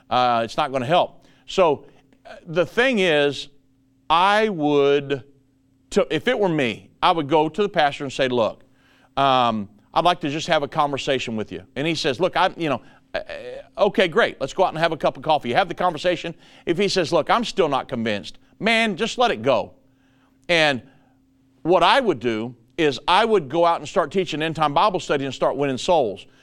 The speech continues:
Because if you started filling up pews in the church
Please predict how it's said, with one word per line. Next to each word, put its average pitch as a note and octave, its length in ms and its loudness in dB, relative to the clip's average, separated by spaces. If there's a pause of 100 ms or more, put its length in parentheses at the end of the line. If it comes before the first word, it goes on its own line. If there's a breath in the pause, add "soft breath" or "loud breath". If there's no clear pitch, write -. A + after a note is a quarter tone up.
(180 soft breath)
Because D#3+ 280 0
if A2 120 -6
you B3+ 140 2
started E3+ 340 0
filling B3+ 420 0
up G#3 220 0
pews A#3 400 0
in E3 80 0
the D3+ 80 -2
church - 580 -2